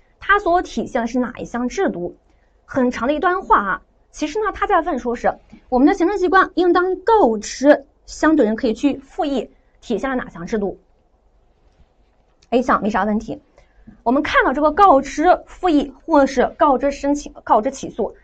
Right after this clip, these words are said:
他们都是在告知救济的途径，包括这个时间之类的，所以他们所体现的是个教师制度。因此呢，选的是 A 选项。这是行政程序法的基本制度，先讲到这儿哈。东西比较多，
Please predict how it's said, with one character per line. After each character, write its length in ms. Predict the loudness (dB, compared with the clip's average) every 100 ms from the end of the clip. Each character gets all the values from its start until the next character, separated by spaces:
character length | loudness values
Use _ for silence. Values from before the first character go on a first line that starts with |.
| _ _
他 100 | -4
们 140 | 0
都 220 | 2 2
是 160 | 2 -4
在 200 | -4 -4
告 260 | 2 2 2
知 200 | -4 -6
救 300 | -4 -2 -2
济 160 | -4
的 140 | -6 -6
途 240 | -6 -8
径， 200 | -4 -2
包 140 | 0 0
括 100 | -2
这 80 |
个 120 | -2 -4
时 260 | -8 -10
间 240 | -8 -6 -4
之 100 | -2
类 140 | -2
的， 160 | -2 -6 _ _ _ _ _
所 100 | -6
以 60 | -4
他 140 | -4
们 80 | -2
所 180 | 0 0
体 140 | -2
现 120 | -4
的 60 | -4
是 100 | -4
个 60 | -8
教 320 | 2 2 2
师 120 | -2
制 60 | -12
度。 200 | -12 -14 _ _ 0
因 160 | 0
此 100 | 2
呢， 200 | 0 0 -2
选 140 | -6
的 80 | -6
是 120 | -6 -2
A 100 | -2
选 160 | -2
项。 220 | -4 -6 -8 _ _ _ _ _ _ _ _ _ -20 _ -20 -20 _ -18 -2
这 140 | -2
是 220 | 4 4
行 240 | 4 -2 2
政 200 | 2 2
程 220 | -2 -4
序 200 | -2 -2
法 220 | -2 0
的 180 | 2 2
基 260 | 2 -2 0
本 180 | -4 -6
制 200 | -4 -2
度， 220 | -2 -6 _
先 400 | _ -2 0 0 -2
讲 120 | -2
到 160 | -2
这 140 | 2 2
儿 100 | 2
哈。 160 | -2 -10 _ _ -20 _
东 200 | 2 2
西 200 | 0 -2
比 120 | 2
较 200 | 4 4
多， 240 | 4 4